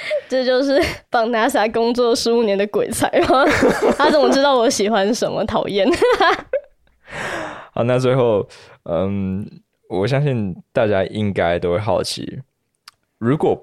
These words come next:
Speaker 2: 不小心在外太空怀孕的话呢？当然，我们在 Quora 上面有找到一个网友回答这个问题，他说，女太空人会很想知道自己现在的结果怎么样，所以会派出一艘宇宙飞船到附近的便利商店买一盒验孕棒，然后男太空人回到地球之后就会被空性骚扰。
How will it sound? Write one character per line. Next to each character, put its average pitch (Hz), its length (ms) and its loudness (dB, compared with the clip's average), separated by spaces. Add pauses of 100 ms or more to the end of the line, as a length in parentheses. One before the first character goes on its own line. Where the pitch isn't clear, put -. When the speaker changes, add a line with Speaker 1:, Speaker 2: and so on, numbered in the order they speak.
Speaker 2:
不 147 100 -4
小 - 300 -2
心 85 460 -4
在 85 280 -2
外 98 200 0
太 92 140 -4
空 95 380 -4
怀 73 380 -2
孕 90 280 -4
的 - 120 -4
话 65 280 -2
呢？ 57 240 -6
当 95 100 0
然， 78 140 -2
我 - 60 -6
们 90 100 -6
在 87 100 -2
Quora 87 220 -2
上 80 140 -4
面 80 140 -4
有 82 120 -2
找 62 140 -4
到 67 80 -2
一 80 40 -4
个 - 80 -4
网 71 220 -4
友 82 260 -2 (640)
回 - 300 -2
答 90 120 2
这 107 120 -2
个 107 80 -2
问 104 100 0
题， 104 120 -4
他 120 120 -2
说， 135 280 0 (520)
女 110 120 -2
太 156 140 0
空 156 220 -2
人 104 140 0
会 131 180 -2
很 120 240 0
想 - 240 -4
知 98 120 -6
道 104 320 0 (360)
自 131 140 -4
己 82 140 -4
现 - 180 -2
在 95 180 0
的 82 220 0
结 85 260 -2
果 98 160 2
怎 87 140 -2
么 78 60 -4
样， 87 160 0
所 92 140 0
以 - 20 2
会 104 200 2
派 104 200 0
出 98 180 -4
一 95 40 -2
艘 95 300 0
宇 87 60 -4
宙 98 120 0
飞 95 160 0
船 92 160 -4
到 85 100 0
附 98 160 -4
近 92 120 -2
的 87 60 0
便 92 180 -2
利 - 20 -6
商 95 160 -2
店 101 100 -2
买 80 140 -2
一 - 60 -2
盒 104 60 0
验 110 200 0
孕 117 100 0
棒， 113 260 2
然 85 140 2
后 92 220 0
男 82 180 -2
太 107 140 -2
空 92 160 -2
人 87 100 -2
回 85 120 -2
到 87 120 0
地 90 140 -4
球 87 160 -2
之 92 80 -2
后 82 100 0
就 85 220 -2
会 117 140 0
被 85 160 -2
空 90 260 -2
性 87 200 -6
骚 80 140 -2
扰。 76 320 2